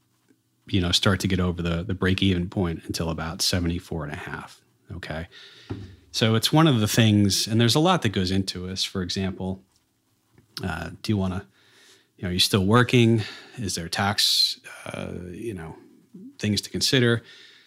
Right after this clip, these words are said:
Um, are there benefit reductions? And also, uh, just a little bit of planning,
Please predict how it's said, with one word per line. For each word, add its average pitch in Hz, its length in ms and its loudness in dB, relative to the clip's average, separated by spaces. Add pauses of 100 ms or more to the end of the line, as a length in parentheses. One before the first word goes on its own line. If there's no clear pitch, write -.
(460)
Um, 92 640 -4
are 92 200 -4
there 90 160 -4
benefit 107 400 0
reductions? 95 840 -4
And 135 100 4
also, 113 680 2
uh, 127 340 -14
just 110 300 -2
a - 20 -2
little 101 220 0
bit 95 100 -2
of 90 100 -4
planning, 104 680 0